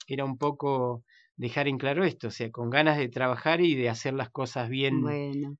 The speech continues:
Speaker 2: qué lindo.
Speaker 1: transparente y que se den a conocer las cosas que
Speaker 2: Enzo,
Speaker 1: hacemos desde
Speaker 2: el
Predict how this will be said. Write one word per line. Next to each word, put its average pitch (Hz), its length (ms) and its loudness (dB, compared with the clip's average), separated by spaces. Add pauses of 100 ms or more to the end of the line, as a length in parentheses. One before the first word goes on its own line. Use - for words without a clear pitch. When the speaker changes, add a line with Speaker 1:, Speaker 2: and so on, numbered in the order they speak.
(120)
Speaker 2:
qué 185 80 0
lindo. 180 180 4
Speaker 1:
transparente 170 600 10
y 170 100 8
que 131 140 -2
se 135 140 -2
den 139 160 2
a 143 60 4
conocer 131 400 -2
las 151 140 -2
cosas - 200 0
que 226 100 12
Speaker 2:
Enzo, 254 240 6
Speaker 1:
hacemos 269 140 10
desde 208 180 10
Speaker 2:
el 208 80 8